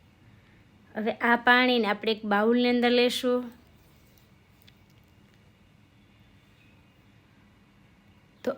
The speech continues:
અડધી ચમચી જેટલું મેં આખું જીરું લીધું છે. સ્વાદ અનુસાર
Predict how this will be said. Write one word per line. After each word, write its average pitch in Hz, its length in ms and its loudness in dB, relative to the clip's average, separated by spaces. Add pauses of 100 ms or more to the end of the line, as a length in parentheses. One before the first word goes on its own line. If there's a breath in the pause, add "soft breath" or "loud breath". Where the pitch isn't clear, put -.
અડધી 226 360 0
ચમચી 240 360 0
જેટલું 240 380 -2
મેં 233 100 -2 (100)
આખું 233 360 -4
જીરું 226 300 0
લીધું 247 380 -2
છે. 254 120 0 (680 soft breath)
સ્વાદ 233 480 4
અનુસાર 240 340 0